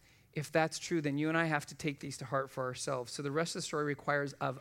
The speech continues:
us. First thing is this, verse twenty-seven, seeing the truth with our eyes.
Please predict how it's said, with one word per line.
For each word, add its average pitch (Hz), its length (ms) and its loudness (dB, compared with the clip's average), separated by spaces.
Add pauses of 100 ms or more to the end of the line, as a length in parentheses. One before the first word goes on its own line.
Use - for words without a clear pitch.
us. 139 480 -4
First 151 260 -4
thing 135 180 -6
is 135 140 -6
this, 151 500 -2
verse 139 140 -6
twenty-seven, 151 560 -2 (480)
seeing 185 560 4
the 175 80 2
truth 156 420 0
with 147 160 2
our 139 120 2
eyes. 127 580 0